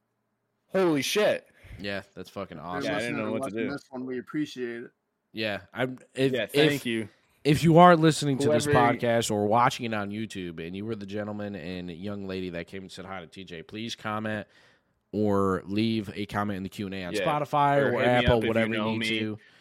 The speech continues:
Speaker 2: Like,
Speaker 1: Something.
Speaker 3: Maybe you
Speaker 2: whatever
Speaker 3: can
Speaker 2: you need to
Speaker 1: Yeah,
Speaker 2: do,
Speaker 1: we'll reach
Speaker 2: let
Speaker 1: out.
Speaker 2: us know. We'll get your picture on here. We'll
Speaker 1: We'll
Speaker 2: have
Speaker 1: reach
Speaker 2: you on
Speaker 1: out.
Speaker 2: as a guest. Like, let's get this done,
Speaker 1: Yeah,
Speaker 2: okay?
Speaker 1: something. Yeah.
Speaker 3: Come, come
Speaker 1: All
Speaker 3: be
Speaker 1: right.
Speaker 3: the first official guest fan.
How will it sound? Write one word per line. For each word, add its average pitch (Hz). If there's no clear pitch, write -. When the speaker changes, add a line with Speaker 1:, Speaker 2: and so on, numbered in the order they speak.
Speaker 2:
Like, 113
Speaker 1:
Something. 104
Speaker 3:
Maybe -
you 117
Speaker 2:
whatever 143
Speaker 3:
can 147
Speaker 2:
you 147
need 143
to 135
Speaker 1:
Yeah, -
Speaker 2:
do, 123
Speaker 1:
we'll 117
reach 107
Speaker 2:
let 117
Speaker 1:
out. 123
Speaker 2:
us -
know. 107
We'll 107
get 117
your 110
picture 123
on 117
here. 117
We'll 113
Speaker 1:
We'll 117
Speaker 2:
have 113
Speaker 1:
reach -
Speaker 2:
you 117
on 113
Speaker 1:
out. 117
Speaker 2:
as 110
a 107
guest. 107
Like, 98
let's 101
get 110
this 101
done, 101
Speaker 1:
Yeah, 101
Speaker 2:
okay? 92
Speaker 1:
something. 98
Yeah. 98
Speaker 3:
Come, 180
come 185
Speaker 1:
All 190
Speaker 3:
be 196
Speaker 1:
right. 190
Speaker 3:
the -
first 156
official 151
guest 127
fan. 104